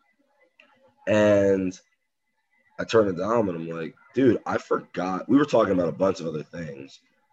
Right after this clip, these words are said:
And I was like, "Whoa, I forgot K D was out here in the beginning of the third." And I was like, "Huh." I was like, "Is he missing? Like, what is happening? Like, why am I just forgetting that he's out there?"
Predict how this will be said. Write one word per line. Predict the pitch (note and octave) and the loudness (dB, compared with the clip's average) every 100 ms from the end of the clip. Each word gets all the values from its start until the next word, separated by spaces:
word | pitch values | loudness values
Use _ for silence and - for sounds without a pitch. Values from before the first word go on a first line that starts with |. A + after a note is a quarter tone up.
| _ | _
And | F#2+ G#2 | -2 0
I | |
was | F#2+ | 0
like, | F#2 | -2
"Whoa, | D#2 F2 A2+ F#2+ - | -4 0 4 4 0
I | E2+ A2+ | -8 -8
forgot | - A#2 - F2 G2 F#2 - _ _ _ _ _ _ _ | -4 -6 -6 -8 -8 -8 -12 _ _ _ _ _ _ _
K | - F#2 | -6 -4
D | F2 | -4
was | D#2 C#2 | -6 -10
out | C#2+ - | -14 -12
here | D2+ C2+ B1+ _ _ _ _ _ _ _ _ _ _ _ _ - | -12 -14 -20 _ _ _ _ _ _ _ _ _ _ _ _ -8
in | |
the | F#2+ | -2
beginning | F#2 G2+ G#2 | 0 2 2
of | F2+ | 0
the | D#2+ | -6
third." | - A#2+ A#2 D#2 | -4 0 0 -4
And | |
I | E2 | -12
was | D#2+ | -14
like, | C#2+ | -16
"Huh." | D2 E2+ D#2 | -12 -10 -10
I | - _ _ _ _ - | -16 _ _ _ _ -12
was | F#2 | -8
like, | F#2+ | -6
"Is | F#2 | -6
he | E2+ | -6
missing? | D#2+ A#2+ - - D#3 | -6 -6 -4 -4 -2
Like, | G#2+ F2+ E2+ - | -2 -2 -4 -4
what | F#2 | -2
is | A2+ | -2
happening? | F#2 F#2+ A#2 F#2 D2+ | -4 -10 -10 -12 -16
Like, | D2 | -16
why | D2+ F2 | -14 -12
am | F#2 | -12
I | E2+ | -12
just | D#2 - | -16 -18
forgetting | C#2 A#1+ D#2+ D#2 | -20 -16 -14 -14
that | D2+ | -16
he's | C#2+ | -16
out | D#2 E2+ - | -14 -14 -16
there?" | C2+ | -18